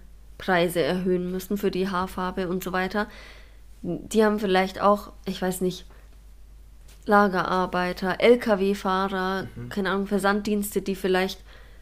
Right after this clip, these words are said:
Speaker 1: vorher ein bisschen weniger verdient haben und denen ihre Lohnkosten müssen ja auch höher werden. So, wie
Speaker 2: Stimmt.
Speaker 1: kann der Lieferant die Lohnkosten für den bezahlen? Indem er seine Preise für die Produkte erhöht.
Speaker 2: Stimmt. Auch noch
Speaker 1: Also,
Speaker 2: mal ein guter
Speaker 1: ja,
Speaker 2: Punkt.
Speaker 1: eigentlich ist es einfach nur wirklich so eine lange Kette,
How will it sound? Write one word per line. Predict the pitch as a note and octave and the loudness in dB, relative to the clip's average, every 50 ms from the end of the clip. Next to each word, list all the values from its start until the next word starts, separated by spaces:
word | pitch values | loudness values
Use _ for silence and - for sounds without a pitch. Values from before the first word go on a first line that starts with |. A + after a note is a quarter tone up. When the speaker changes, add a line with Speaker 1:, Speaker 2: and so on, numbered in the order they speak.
| - - | -20 -16
Speaker 1:
vorher | - - G3+ G3+ G3 F#3+ | -2 2 4 4 4 2
ein | F3+ G#3 | 0 -2
bisschen | F#3+ F3 - F#3 F3 | -2 0 0 2 2
weniger | F3 F3+ F#3 F#3+ F#3 F#3+ F#3 | 2 2 2 2 0 0 -2
verdient | F#3+ F#3+ F#3+ G3 G3 F#3+ G#3 | -2 -4 -4 -4 -4 -4 -2
haben | G3+ G3 F3 | -2 -2 0
und | - F#3+ F3+ F3 - - - | 0 -2 -4 -6 -4 -2 0
denen | G#3+ G#3+ G#3+ G#3+ G#3 G3 | 2 4 4 4 4 4
ihre | D#3+ G#3 G#3 G#3 | 4 2 2 2
Lohnkosten | G3+ G3 G3+ G#3 G#3 G3+ G#3 G3+ G3+ - - F#3 | 2 4 2 2 2 0 -2 -4 -4 -2 -4 -4
müssen | F3+ F3 - | -4 -2 -4
ja | F3+ - | -4 -2
auch | - G#3 - - | -4 -6 -6 -4
höher | G3 F3+ E3+ E3 D#3+ | -4 -2 -2 -2 -2
werden. | E3 E3 E3 D#3+ E3+ F3 - - - - - - - - - | -2 -4 -4 -4 -6 -8 -10 -16 -20 -20 -20 -20 -20 -20 -4
So, | - - G#3 F#3+ | 4 6 6 6
wie | F3 F3+ | 6 4
Speaker 2:
Stimmt. | G3 G3+ - | 0 0 2
Speaker 1:
kann | A3 A3 G#3 | 2 4 4
der | G3+ G3 | 4 4
Lieferant | F#3+ G3 G3 G#3 G3+ G3+ G3 G#3 G#3 G#3+ | 2 0 0 0 0 0 0 0 0 -2
die | G3+ | 0
Lohnkosten | F3+ F#3+ G3+ G#3 G#3 G#3 A3 G#3+ G#3 - - G#3 G3 | 2 4 4 2 2 -2 -4 -6 -6 -6 -8 -8 -4
für | - F#3+ | -4 -4
den | F3+ F#3+ F#3 F#3 F#3 F#3 F#3 F#3 - - - - - | -2 0 0 0 2 0 -4 -6 -8 -16 -20 -20 -20
bezahlen? | - - - - F#3+ F3+ F3+ G3+ A#3+ C4+ D4 C#4 - - - - - - | -18 -14 -8 -6 -4 -4 -2 -2 -4 -4 -6 -10 -16 -20 -20 -20 -10 -6
Indem | F#3+ F3+ E3+ E3 E3 | -4 -2 -2 -2 -2
er | F3 F3 | -4 -2
seine | F#3 G3 G#3 A3 | -2 -2 -2 -2
Preise | A3+ - C4+ C4 B3 A3 A3 G3+ | 0 2 4 4 4 4 0 -4
für | G3+ G3+ | -6 -6
die | F#3 G#3+ | -6 -6
Produkte | G#3 - C4+ C4+ D4+ D4+ D4+ - - E3 - - | -6 -4 -2 0 0 0 -2 -8 -10 -10 -10 -10
erhöht. | F3+ E3+ F3+ E3+ D#3+ D#3+ - - - - - - - - - - - - - - - | -10 -8 -6 -6 -6 -6 -10 -16 -20 -20 -20 -20 -20 -20 -20 -20 -20 -20 -20 -20 -20
Speaker 2:
Stimmt. | - - - - - - - - | -18 -18 -18 -18 -18 -20 -18 -14
Auch | - B2+ B2+ | -12 -12 -6
noch | C#3+ C#3+ | -4 -4
Speaker 1:
Also, | C3 B2+ | -2 -2
Speaker 2:
mal | A#2+ A#2 | -2 -2
ein | A#2 B2 | -4 -6
guter | B2 D3 - B2+ | -6 -4 -4 -4
Speaker 1:
ja, | B2 - | -4 -4
Speaker 2:
Punkt. | A2+ A2 A2 A2 - | -6 -8 -8 -8 -6
Speaker 1:
eigentlich | - A3 A3+ A#3 A3 A3 - | -6 -4 -2 -2 -2 -2 -2
ist | F#3+ F#3+ | -4 -4
es | F#3+ F#3+ | -4 -6
einfach | - - F#3 F#3+ - G3+ G3+ - | -4 -6 -6 -4 -6 -6 -4 -2
nur | G3 F#3 F3+ | -2 -2 -2
wirklich | F#3 F#3 - F#3+ F#3 - | -2 -4 -4 -6 -6 -6
so | - F#3 | -6 -4
eine | F#3 F#3 | -4 -4
lange | F3+ F#3 F3+ F#3 F#3+ F#3+ | -2 -2 -2 -2 -4 -4
Kette, | G3 - G3+ G3 - G#3 G3+ G3+ | -4 -6 -6 -4 -4 -4 -4 -4